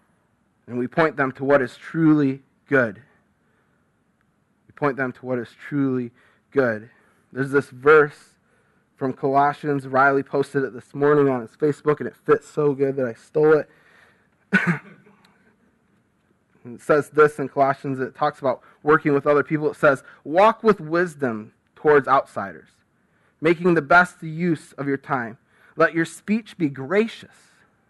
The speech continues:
and seasoned with salt, so that you may know how you ought to answer each person." And so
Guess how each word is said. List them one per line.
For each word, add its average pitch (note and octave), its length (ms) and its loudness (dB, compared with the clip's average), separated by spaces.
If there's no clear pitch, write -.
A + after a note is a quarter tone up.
and D#3 160 -4
seasoned F#3+ 460 0
with D3 140 -2
salt, B2 380 -2
so D3 80 -8
that E3 140 -4
you G#3 140 4
may E3+ 160 4
know C#3+ 640 0
how D3+ 120 0
you C#3+ 240 0
ought C#3+ 260 0
to D3 160 -6
answer C3 540 -8
each - 260 -12
person." A2+ 460 -16
And G#2+ 100 -20
so B2 320 -2